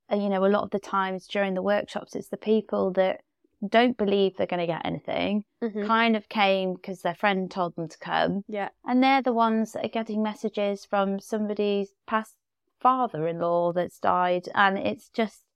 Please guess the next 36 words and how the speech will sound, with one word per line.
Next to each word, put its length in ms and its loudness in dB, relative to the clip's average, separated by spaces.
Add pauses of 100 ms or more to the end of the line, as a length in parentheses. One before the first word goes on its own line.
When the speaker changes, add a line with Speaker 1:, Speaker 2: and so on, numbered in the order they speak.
(640)
Speaker 1:
so 540 2
interesting 640 0
to 120 -16
see, 600 -2
and 340 -4
to 100 -14
see 200 -4
the 80 0
excitement 560 -4
on 80 -4
their 120 -4
face 380 -6
at 60 -14
the 140 0
end 440 -2
when 140 -8
they 100 -2
realise 640 0 (340)
they 80 2
got 200 -4
stuff 240 -8
right 400 -2
Speaker 2:
Mm-hmm. 80 -2
Speaker 1:
and 300 0 (300)
they're 160 4
just 300 -8
trying 160 -6
to 60 -4
work 260 -4
it 60 -14
out 180 -6
in 100 -6
their 120 -8
head. 260 -8
Like, 120 -20
"How 300 -8